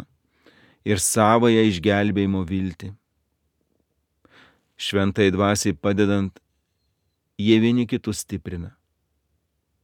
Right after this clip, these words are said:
Sekmadienio šventimas, paprastai tariant, yra ištikimybės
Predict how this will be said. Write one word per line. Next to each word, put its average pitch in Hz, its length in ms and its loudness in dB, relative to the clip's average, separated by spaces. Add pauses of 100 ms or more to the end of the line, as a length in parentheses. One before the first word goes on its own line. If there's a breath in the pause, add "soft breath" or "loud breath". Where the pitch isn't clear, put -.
(500)
Sekmadienio 107 720 -2
šventimas, 95 600 -8 (1200)
paprastai 95 560 -4
tariant, 101 480 -4 (640 soft breath)
yra 113 240 6
ištikimybės 127 880 2